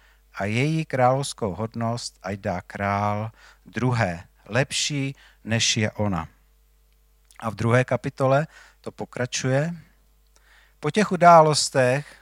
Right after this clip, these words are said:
když rozhořčení krále Achašveroše opadlo, vzpomněl si na Vašti. Tu řekli královští panoši, kteří ho obsluhovali: "Nech jsou vyhledány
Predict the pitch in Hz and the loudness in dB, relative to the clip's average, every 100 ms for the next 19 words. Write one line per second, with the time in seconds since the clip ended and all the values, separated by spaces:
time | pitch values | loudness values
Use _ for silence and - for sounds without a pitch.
0 | _ - 123 117 127 147 160 190 - - | _ -10 -6 -4 -2 0 0 -2 -2 -2
1 | 156 123 110 - 120 123 131 127 120 110 | -2 -2 -4 -6 0 4 4 4 0 -2
2 | - _ - - 160 - 135 123 120 - | -10 _ -12 -6 -6 -4 -4 -2 -4 -6
3 | 92 101 - 113 117 131 143 160 - - | -8 -10 -6 -6 -2 -2 -2 -4 -14 -20
4 | - - - 143 160 170 170 160 - 160 | -10 -8 -4 -2 -2 0 0 0 -2 -4
5 | 143 135 143 147 - - _ 92 92 - | -2 -2 -2 -4 -8 -14 _ -16 -16 -20
6 | _ _ _ _ _ - - - 156 185 | _ _ _ _ _ -20 -20 -6 2 2
7 | - 175 151 135 143 160 - 127 123 123 | 2 0 2 2 0 -4 -6 -2 0 0
8 | 135 - 143 131 127 139 - 131 - 127 | -4 -10 -10 -6 -6 -6 -6 -8 -8 -8
9 | 120 131 127 123 - - 117 110 101 95 | -6 -4 -4 -6 -8 -8 -6 -4 -2 -2
10 | 90 - _ _ _ - 135 143 - 170 | -6 -14 _ _ _ -4 -2 -2 0 0
11 | 151 160 170 202 190 156 143 127 123 113 | 2 0 2 2 4 4 4 2 0 -2
12 | 127 | -4